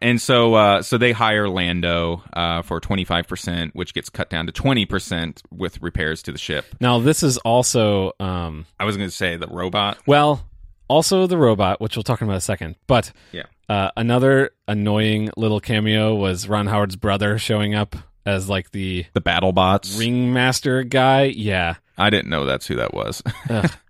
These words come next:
Speaker 2: I, he's one of those actors that just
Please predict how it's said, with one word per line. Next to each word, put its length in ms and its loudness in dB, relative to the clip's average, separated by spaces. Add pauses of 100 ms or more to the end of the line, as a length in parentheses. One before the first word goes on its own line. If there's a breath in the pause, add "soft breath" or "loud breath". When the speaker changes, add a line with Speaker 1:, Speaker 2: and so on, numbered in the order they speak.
(140)
Speaker 2:
I, 220 0 (640)
he's 260 -2
one 120 2
of 60 4
those 180 6
actors 440 2
that 260 -4
just 360 -6